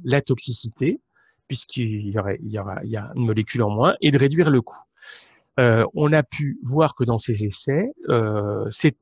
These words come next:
la bithérapie était non inférieure. Vous pouvez voir la courbe, les courbes de, d'efficacité sur le, sur la, sur, sur cette diapo. Ils sont, les courbes sont quasiment, euh, similaires. On a très peu d'échecs, que ce soit la trithérapie ou la bithérapie.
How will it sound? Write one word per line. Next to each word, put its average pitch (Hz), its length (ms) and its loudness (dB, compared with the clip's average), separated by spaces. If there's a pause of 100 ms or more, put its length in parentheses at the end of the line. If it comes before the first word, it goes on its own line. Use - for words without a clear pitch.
(120)
la 120 380 0
bithérapie 131 720 -4
était 117 220 -4
non 156 240 4
inférieure. 131 560 0
Vous - 100 -20
pouvez 117 200 -2
voir 113 200 0
la 101 140 0
courbe, - 360 -2 (280)
les 120 240 -2
courbes 110 420 -2
de, 95 320 -6 (340)
d'efficacité 120 640 -2
sur 110 200 -4
le, 95 160 -8
sur 110 160 -4
la, 107 120 -2 (160)
sur, - 240 -10 (100)
sur - 320 -4
cette 117 140 -2
diapo. 123 400 0 (400)
Ils 117 60 2
sont, 110 180 -2
les 107 220 -6
courbes 175 240 0
sont 120 140 -2
quasiment, 120 680 0
euh, 90 140 -8 (120)
similaires. 101 760 -2 (520)
On 131 200 2
a 120 100 2
très - 400 2
peu 131 180 -2
d'échecs, 113 440 0
que 131 80 -2
ce 113 140 -4
soit 110 200 -2
la 101 80 -4
trithérapie 110 580 -2
ou 107 80 2
la 104 120 0
bithérapie. 120 800 -6